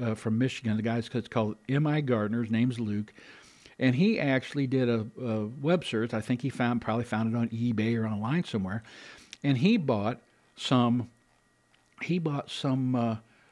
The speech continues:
tomato seeds that hadn't been sold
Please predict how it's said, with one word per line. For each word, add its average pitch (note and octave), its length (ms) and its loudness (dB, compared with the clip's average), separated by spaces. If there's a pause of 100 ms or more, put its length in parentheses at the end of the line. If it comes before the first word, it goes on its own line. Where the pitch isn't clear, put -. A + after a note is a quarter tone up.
(760)
tomato D3+ 500 4
seeds G#2+ 720 -6 (540)
that A2 460 -2 (1400)
hadn't C3 320 0
been C#3+ 240 2
sold D3 600 0